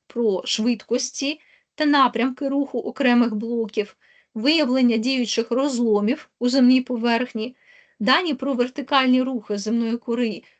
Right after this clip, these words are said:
а, та поверхні дають змогу цілеспрямовніше виконувати пошуки корисних копалин, прогнозувати майбутнє нашої планети. І результати повторного нівелювання також допомагають підтримувати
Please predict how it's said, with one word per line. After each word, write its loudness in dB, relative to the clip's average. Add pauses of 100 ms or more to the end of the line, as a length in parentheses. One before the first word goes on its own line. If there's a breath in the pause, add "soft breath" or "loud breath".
(120)
а, -4
та -4
поверхні -2
дають -2
змогу 0
цілеспрямовніше -2 (340 loud breath)
виконувати 2
пошуки -2
корисних -2
копалин, -2 (340 soft breath)
прогнозувати 0
майбутнє -4
нашої -4
планети. -6 (520 soft breath)
І 2
результати 0
повторного 0
нівелювання 0
також -2 (260 soft breath)
допомагають 2
підтримувати 0